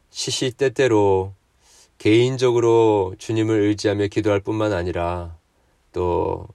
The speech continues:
소그룹으로 모여서 하나님의 은혜를 나누고 또 성경 공부도 하고 있습니다. 주님이 모든, 아, 우리의 나눔과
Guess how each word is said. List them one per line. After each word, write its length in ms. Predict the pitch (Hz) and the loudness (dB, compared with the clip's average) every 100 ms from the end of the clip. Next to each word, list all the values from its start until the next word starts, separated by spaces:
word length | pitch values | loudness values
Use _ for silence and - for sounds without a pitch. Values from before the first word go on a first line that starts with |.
| _ _ _ _ _ _ _ | _ _ _ _ _ _ _
소그룹으로 760 | - 123 120 131 131 123 127 | -4 -2 0 -2 -2 0 0
모여서 920 | 113 98 101 98 - 90 87 87 85 87 _ _ _ | 2 2 2 0 -4 -6 -4 -6 -10 -18 _ _ _
하나님의 500 | _ 104 107 104 101 | _ -4 -2 -2 0
은혜를 540 | 95 95 92 92 92 90 | 0 0 -2 -2 -2 -4
나누고 640 | 85 85 95 87 85 85 82 _ _ _ _ _ _ _ | -8 -6 -6 -4 -6 -6 -12 _ _ _ _ _ _ _
또 380 | - 110 107 101 | 0 4 4 2
성경 480 | 92 - 131 131 131 | 0 -2 0 0 -2
공부도 400 | 107 104 95 95 | -2 -4 -6 -8
하고 340 | 85 87 85 | -6 -6 -6
있습니다. 720 | 87 82 - 87 80 85 85 85 _ _ _ _ _ _ _ | -6 -6 -10 -12 -12 -14 -16 -20 _ _ _ _ _ _ _
주님이 460 | - 117 113 110 113 | -8 -2 0 0 0
모든, 920 | 98 95 98 98 92 104 104 87 87 _ _ _ _ - | 0 2 2 0 0 -2 -2 -4 -12 _ _ _ _ -20
아, 320 | - 80 80 85 | -16 -16 -14 -16
우리의 720 | - 95 98 95 90 90 90 85 | -12 -2 2 2 2 0 -4 -8
나눔과 760 | - 95 104 120 117 92 85 85 | -4 -2 0 -2 -2 -4 -6 -10